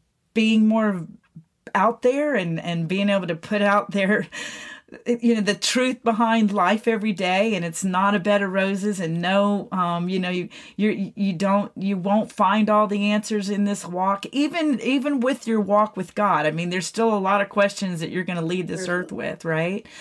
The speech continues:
Speaker 2: Yes.
Speaker 1: Um,
Speaker 2: Yes. And, and some of those are on this album. Um, I think the background in Christian music, well, for one thing, I grew up singing, like a lot of people, singing hymns and old gospel music. And I think hymns are rich with literature.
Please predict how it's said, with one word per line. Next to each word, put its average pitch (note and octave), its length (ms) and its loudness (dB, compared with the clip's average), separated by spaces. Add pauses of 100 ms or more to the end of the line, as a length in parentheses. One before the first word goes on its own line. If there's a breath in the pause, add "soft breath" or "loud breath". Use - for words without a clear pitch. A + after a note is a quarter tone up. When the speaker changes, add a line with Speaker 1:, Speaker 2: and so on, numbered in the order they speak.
(200 loud breath)
Speaker 2:
Yes. F#3 320 2
Speaker 1:
Um, G3 420 2
Speaker 2:
Yes. A3+ 400 0 (120)
And, F4 160 -12 (440)
and F#3+ 200 -4
some G#3 180 0
of G3+ 80 2
those G3 220 0
are F3+ 100 -4
on F3 140 -2
this F3 160 -6
album. F3 500 -2 (720 soft breath)
Um, F3 420 0 (640)
I B3+ 120 0
think A4+ 360 -2
the B3 60 -2
background G3+ 600 0
in E3+ 200 2
Christian G3 500 -6
music, D#3 420 0
well, G3+ 160 0
for A#3+ 160 -2
one B3+ 180 0
thing, G3 140 -2
I F#3 80 2
grew E3+ 240 0
up - 120 -2
singing, D#3 340 0
like E3 340 0
a D3+ 60 -2
lot D3+ 180 2
of D3+ 80 -8
people, C3+ 260 -8
singing C#3+ 560 -4 (200 loud breath)
hymns C#3 420 2
and C3+ 100 -2
old C#3 160 -2
gospel C#3 380 -2
music. B2+ 280 -4
And D#3+ 120 -2
I - 20 -12
think - 200 -6
hymns E3+ 420 -2
are D3+ 180 -2
rich E3 360 -2
with D3+ 160 -10
literature. D3 540 -4